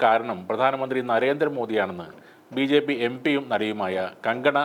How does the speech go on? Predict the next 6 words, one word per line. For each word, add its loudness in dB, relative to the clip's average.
റണാവത്ത് -2
പറഞ്ഞിരുന്നു. -12
ഗുസ്തി -4
താരങ്ങൾ 4
നടത്തിയ 2
പ്രതിഷേധത്തിൽ 0